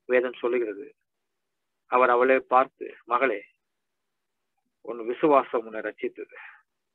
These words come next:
நம்முடைய விசுவாசம் எவ்வளவு பெரிய விசுவாசமா இருக்கிறது. "உன் விசுவாசம் உன்னை ரட்சித்தது,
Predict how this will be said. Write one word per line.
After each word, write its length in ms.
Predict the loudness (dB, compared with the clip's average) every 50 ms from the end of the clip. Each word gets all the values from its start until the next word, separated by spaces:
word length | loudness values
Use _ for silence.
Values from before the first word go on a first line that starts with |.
| _ _ -20 -20 -20 -14 _ -4
நம்முடைய 240 | -2 0 0 0 0
விசுவாசம் 500 | 0 4 4 4 4 4 2 -4 -4 -6
எவ்வளவு 360 | -6 -2 2 2 4 4 2
பெரிய 180 | 0 0 0 0
விசுவாசமா 520 | -2 -2 -4 -2 -2 -2 -2 -4 -6 -8
இருக்கிறது. 420 | -8 -8 _ _ -20 -20 _ -20 -20 -20 _ _ _ _ _ _ _ _ _ _ _ _ _ _ _ _ _ _ _ _ _ _ _ _ _ -12
"உன் 100 | -8 -6
விசுவாசம் 580 | -6 -4 0 2 4 4 4 4 0 -4 -6
உன்னை 160 | -6 -6 -8 -8
ரட்சித்தது, 480 | -8 -8 -6 -8 -8 -8 -10 -18 _